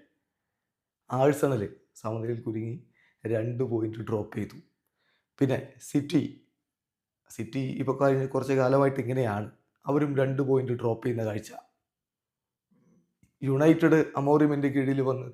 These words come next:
തിരികെ എത്തുമെന്നുള്ള ഒരു ആശങ്ക ആർക്കെങ്കിലും ഉണ്ടായിരുന്നെങ്കിൽ വീണ്ടും അവർ തോറ്റിരിക്കുകയാണ്. ആഴ്സണലിനോട്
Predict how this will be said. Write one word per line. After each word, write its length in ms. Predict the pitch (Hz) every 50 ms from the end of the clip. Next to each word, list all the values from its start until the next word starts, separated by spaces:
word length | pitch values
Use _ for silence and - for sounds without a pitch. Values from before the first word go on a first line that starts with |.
| - -
തിരികെ 240 | 127 127 127 131 135
എത്തുമെന്നുള്ള 840 | 131 131 - 131 120 123 123 120 123 120 120 117 117 117 - _ _ _ _ _ _ -
ഒരു 360 | 123 120 120 117 - - - _ _ _ _ _ _ _ _ _ _ _ _
ആശങ്ക 420 | 127 131 131 131 151 147 143 139 147
ആർക്കെങ്കിലും 460 | 143 135 127 143 139 135 135 135 131
ഉണ്ടായിരുന്നെങ്കിൽ 460 | 127 120 123 123 117 113 120 120 120
വീണ്ടും 300 | 113 113 120 120 117 131
അവർ 160 | 123 123 120
തോറ്റിരിക്കുകയാണ്. 720 | 120 123 117 110 117 120 120 117 117 113 101 92 107 120 - _ _ _ _ _ _ _ _ _ _ _ _ _ _ _ _ _ _ _ _ _ _
ആഴ്സണലിനോട് 520 | 117 120 123 123 - 135 131 131 131 131